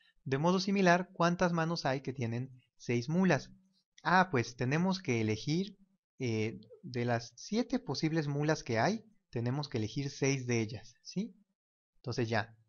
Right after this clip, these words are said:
de siete, de siete mulas elegimos seis. Pero luego tenemos que elegir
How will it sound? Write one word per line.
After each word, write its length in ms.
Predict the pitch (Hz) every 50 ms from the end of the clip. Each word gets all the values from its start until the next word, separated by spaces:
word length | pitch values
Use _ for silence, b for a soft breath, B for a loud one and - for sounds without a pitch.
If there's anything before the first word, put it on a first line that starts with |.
| _ _ _ _ _ -
de 160 | - 113 110
siete, 540 | - - 180 202 196 202 208 214 214 226 269
de 120 | 151 131 127
siete 280 | - 175 175 175 175
mulas 300 | 160 165 180 190 190 185
elegimos 540 | 123 113 107 - 135 135 135 131 127 127 - -
seis. 460 | - - 113 113 107 - - - _ _ _ _ _ _ _ _ _
Pero 220 | - 165 165 175 180
luego 520 | 196 208 220 220 208 135 135 180 240 - - - _ _ _ _ _ _ _ _ -
tenemos 380 | - 127 131 143 165 175 -
que 100 | - 151
elegir 420 | 123 120 - - 165 170 - -